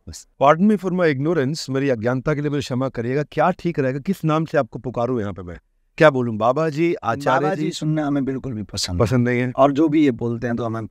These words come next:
Speaker 1: अंदर से कोई, बाहर से तो हम बोल नहीं पाते, क्योंकि हमारी अपनी कोई क्षमता नहीं है,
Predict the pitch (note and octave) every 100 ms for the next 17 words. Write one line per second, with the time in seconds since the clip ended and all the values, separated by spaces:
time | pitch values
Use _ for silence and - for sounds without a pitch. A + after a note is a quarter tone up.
0 | - B2+ B2+ A2 A2+ D#3 E3 A2+ A#2+ B2
1 | D3 - C3+ C3+ C3 B2+ C#3 D3+ C3 B2
2 | A#2 B2 A2+ A#2+ A#2+ A2+ A2 A2 G#2 A2
3 | A2 G#2+ - G#2+ G#2 B2 A#2+ G#2